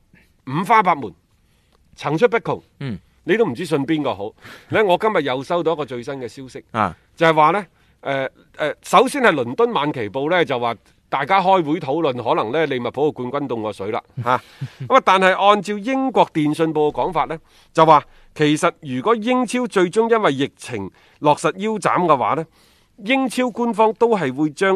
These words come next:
Speaker 1: 呢一個冠軍嘅獎杯頒發畀利物浦嘅。
Speaker 2: 係。
Speaker 1: 啊，呢個時候利物浦球迷係咪可以，即係定一定心神呢？<laughs> 我話畀你唔使擔心嘅。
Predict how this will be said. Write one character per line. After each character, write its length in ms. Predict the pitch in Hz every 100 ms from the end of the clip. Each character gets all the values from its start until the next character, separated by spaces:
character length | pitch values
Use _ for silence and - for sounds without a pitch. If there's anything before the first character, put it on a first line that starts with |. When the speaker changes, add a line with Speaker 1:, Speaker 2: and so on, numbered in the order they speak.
| 180
Speaker 1:
呢 120 | 185
一 60 | 185
個 100 | 147
冠 200 | - 147
軍 220 | 135 165 160
嘅 80 | 120
獎 220 | 107 120
杯 100 | 139
頒 220 | 131 120
發 100 | 107
畀 140 | 98
利 100 | 110
物 120 | 82 76
浦 200 | 80 92
嘅。 260 | - - 110
Speaker 2:
係。 120 | 95
Speaker 1:
啊， 60 | 101
呢 100 | 175
個 80 | 175
時 120 | -
候 60 | 101
利 80 | 107
物 120 | 104
浦 160 | 143
球 140 | 135 87
迷 100 | 87
係 120 | 101
咪 140 | 127
可 180 | 107 135
以， 200 | 147 127 _ _ -
即 80 | 160
係 40 | - 123
定 80 | 139
一 40 |
定 260 | 135 110 120
心 220 | - 151 151
神 200 | 82 104
呢？ 80 | - -
<laughs> 160 | 151 -
我 100 | 135
話 140 | 113
畀 200 | 127 165
你 140 | 123 80
唔 40 |
使 80 | 92
擔 320 | 120 139 139
心 100 | 135 131
嘅。 80 | 120